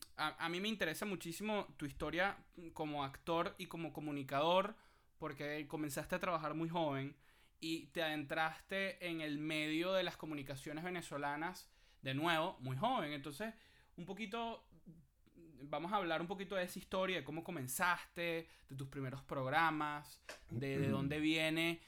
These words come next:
Speaker 1: esa, esa decisión de, "Mira, me voy a dedicar a las comunicaciones y también me voy a dedicar a la actuación y no me voy a dedicar a trabajar en una agencia de marketing, una agencia de publicidad". Y posteriormente, obviamente, vamos a hablar un poquito de tu vida en el teatro,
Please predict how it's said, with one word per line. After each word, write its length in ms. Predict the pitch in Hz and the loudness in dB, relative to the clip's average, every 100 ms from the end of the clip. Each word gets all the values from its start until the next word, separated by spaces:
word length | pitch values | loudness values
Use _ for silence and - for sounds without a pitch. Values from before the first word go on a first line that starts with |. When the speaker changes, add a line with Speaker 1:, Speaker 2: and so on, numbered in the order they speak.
| - - | -20 -10
Speaker 1:
esa, 360 | 160 160 180 175 | -6 0 2 2
esa 300 | 151 151 185 | 0 -2 0
decisión 600 | 185 175 135 160 147 151 | 0 -2 -4 -2 -2 0
de, 100 | 170 | 2
"Mira, 200 | 170 139 | 2 2
me 100 | 135 | 0
voy 180 | 135 147 | 0 0
a 60 | |
dedicar 480 | 175 160 135 160 170 | 2 0 2 2 2
a 60 | 165 | 2
las 140 | 160 | -4
comunicaciones 880 | - 139 135 131 120 - 196 208 220 196 | -6 -6 -4 -6 -8 -4 0 0 -2 -6
y 80 | 151 | -8
también 240 | 147 156 | -6 -4
me 60 | 185 | -2
voy 100 | 202 | -2
a 40 | |
dedicar 400 | 156 135 151 160 | -2 -2 -2 -2
a 80 | - | -2
la 80 | 190 | 0
actuación 640 | 170 - 127 - 170 131 113 | -2 -4 -8 -2 0 -2 -4
y 120 | 139 | -4
no 140 | 139 139 | -2 0
me 100 | 147 | 0
voy 120 | 175 | 0
a 60 | |
dedicar 320 | 180 151 135 143 | 0 0 -2 -4
a 80 | |
trabajar 300 | 143 160 135 | 0 0 0
en 80 | 135 | -2
una 100 | 143 | -2
agencia 280 | 147 143 143 | -4 -6 -4
de 40 | 117 | -2
marketing, 460 | 135 165 151 131 | -2 -2 -4 -10
una 140 | 123 120 | -10 -6
agencia 300 | 135 135 143 | -6 -4 -6
de 60 | 135 | -4
publicidad". 680 | 123 110 113 131 156 180 - - - - - - | -6 -6 -6 -2 0 0 -4 -20 -20 -20 -20 -10
Y 100 | 202 | -8
posteriormente, 1080 | 185 - 185 175 185 208 220 208 202 254 302 | -8 -6 -2 0 2 4 4 2 0 -2 0
obviamente, 440 | 156 156 165 165 | -4 -2 -2 0
vamos 200 | 190 175 | -2 0
a 40 | 185 | -2
hablar 160 | 160 | -2
un 80 | 147 | -4
poquito 320 | 143 156 156 | -6 -8 -4
de 80 | 165 | -4
tu 160 | 139 139 | -4 -4
vida 140 | 127 | -2
en 80 | 135 | -4
el 120 | 143 | -4
teatro, 600 | 135 117 120 139 139 127 | -4 -4 -4 -4 -4 -6